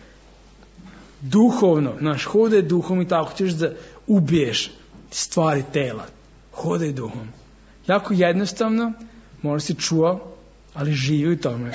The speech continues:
zašto tu je tvoja pobeda i moja pobeda. Što kažeš dalje, Pavle? Kaže, a,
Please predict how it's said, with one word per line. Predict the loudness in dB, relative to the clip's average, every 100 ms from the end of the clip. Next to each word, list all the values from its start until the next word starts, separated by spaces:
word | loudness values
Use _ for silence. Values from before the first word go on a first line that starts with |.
| -8 -4
zašto | -4 -2 -6
tu | 2 0
je | 2
tvoja | -2 -2
pobeda | 0 0 2 0
i | -2
moja | -2 -2
pobeda. | -2 -4 -6 -10 -16 -20 -20 -20 -16
Što | -6
kažeš | 2 2
dalje, | 4 4 2 0
Pavle? | 0 0
Kaže, | 0 0 2 2 0 -16 -20 -20 -20 -20 -20 -20 -20 -20 -4
a, | 0 2 2